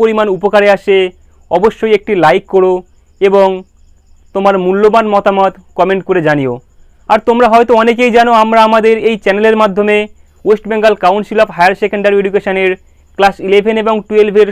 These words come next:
সমস্ত টেক্সটের ব্যাকগ্রাউন্ড এবং line by line meaning, সেই সঙ্গে গ্রামারের প্রতিটি পার্ট এবং রাইটিং স্কিল নিয়ে আলোচনা করার চেষ্টা করেছি। তো যদি তোমাদের সেগুলো প্রয়োজন হয়ে থাকে, তো অবশ্যই আমাদের চ্যানেলটিকে সাবস্ক্রাইব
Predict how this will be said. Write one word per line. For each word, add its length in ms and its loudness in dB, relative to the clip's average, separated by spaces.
সমস্ত 340 -6
টেক্সটের 460 -2
ব্যাকগ্রাউন্ড 480 0
এবং 120 0
line 260 0
by 180 4
line 260 0
meaning, 300 -2
সেই 220 2
সঙ্গে 280 -2
গ্রামারের 460 2
প্রতিটি 320 -2
পার্ট 260 4
এবং 80 -4
রাইটিং 260 0
স্কিল 280 -6
নিয়ে 160 -2
আলোচনা 360 0
করার 240 0
চেষ্টা 280 -4
করেছি। 300 -4
তো 40 -4
যদি 220 -2
তোমাদের 260 2
সেগুলো 220 0
প্রয়োজন 360 2
হয়ে 180 2
থাকে, 220 0
তো 60 2
অবশ্যই 440 0
আমাদের 300 2
চ্যানেলটিকে 460 -2
সাবস্ক্রাইব 440 -2